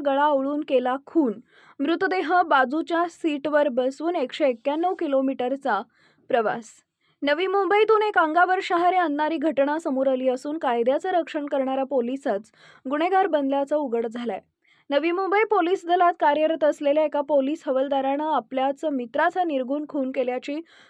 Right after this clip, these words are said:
धक्कादायक बाब उघडकीस आली आहे. पत्नीच्या चारित्र्यावर संशय घेत मित्राचा काटा काढण्याचा कट रचण्यात आला. आरोपी हवालदारानं आपल्या तीन साथीदारांच्या मदतीनं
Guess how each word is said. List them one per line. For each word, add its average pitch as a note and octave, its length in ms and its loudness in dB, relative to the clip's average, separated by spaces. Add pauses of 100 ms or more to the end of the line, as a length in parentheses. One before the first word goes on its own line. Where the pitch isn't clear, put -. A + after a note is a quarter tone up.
(100)
धक्कादायक D4+ 600 2
बाब B3+ 240 2
उघडकीस A#3 480 -2
आली A3 220 0
आहे. D4 80 -4 (400)
पत्नीच्या D#4+ 460 2
चारित्र्यावर D4+ 640 2
संशय D#4 420 -2
घेत F#4 260 -4
मित्राचा C#4+ 500 0
काटा D4 380 0
काढण्याचा C#4 540 -2 (120)
कट C#4+ 200 2
रचण्यात C4+ 440 -2
आला. B3 180 -4 (480)
आरोपी E4+ 380 2
हवालदारानं D4 640 2
आपल्या C#4 320 0
तीन C#4+ 260 -4
साथीदारांच्या C4 720 -4
मदतीनं C#4 540 -2